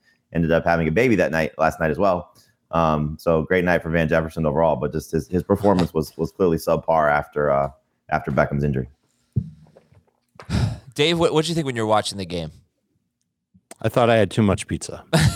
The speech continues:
Speaker 3: I thought I, I, I kept going back to,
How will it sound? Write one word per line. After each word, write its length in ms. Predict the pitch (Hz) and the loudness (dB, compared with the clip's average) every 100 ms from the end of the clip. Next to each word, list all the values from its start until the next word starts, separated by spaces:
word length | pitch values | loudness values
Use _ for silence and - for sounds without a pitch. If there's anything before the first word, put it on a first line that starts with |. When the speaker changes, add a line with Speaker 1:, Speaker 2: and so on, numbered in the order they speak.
| 226 214 - 190 | 0 -2 -4 -6
Speaker 3:
I 160 | 165 143 | -2 0
thought 360 | 185 175 175 - | 2 2 2 0
I, 220 | 143 147 135 | 0 0 0
I, 180 | 139 147 | 0 0
I 80 | 139 | 0
kept 240 | 160 135 | 0 2
going 260 | 151 147 131 | 2 2 2
back 300 | 131 127 - | 0 0 -2
to, 480 | 135 120 101 92 | 2 2 0 -6